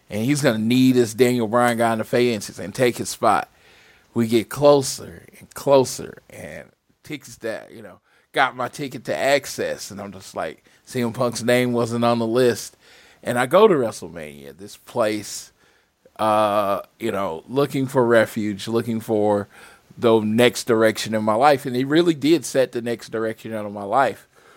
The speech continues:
But it didn't that set the next direction of my life the way I thought. Uh, I thought it would be meeting C M Punk, telling him,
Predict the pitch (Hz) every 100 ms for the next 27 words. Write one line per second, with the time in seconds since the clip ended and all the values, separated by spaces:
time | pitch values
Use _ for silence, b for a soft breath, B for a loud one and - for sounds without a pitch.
0 | b b 139 165 190 247 277 262 254 254
1 | - 254 254 240 247 - 233 233 226 -
2 | 330 214 202 196 196 196 - 175 170 170
3 | 165 165 170 160 - _ - - - 107
4 | 104 104 107 107 135 131 131 127 131 127
5 | 117 120 131 127 139 123 120 135 123 -
6 | 117 113 104